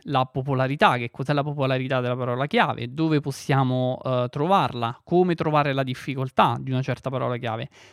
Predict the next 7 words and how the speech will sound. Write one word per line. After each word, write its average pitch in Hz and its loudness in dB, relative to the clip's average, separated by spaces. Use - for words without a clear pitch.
senza 139 0
cercare 220 0
di 160 0
vendere 147 2
niente 175 2
a 143 2
nessuno, 117 -6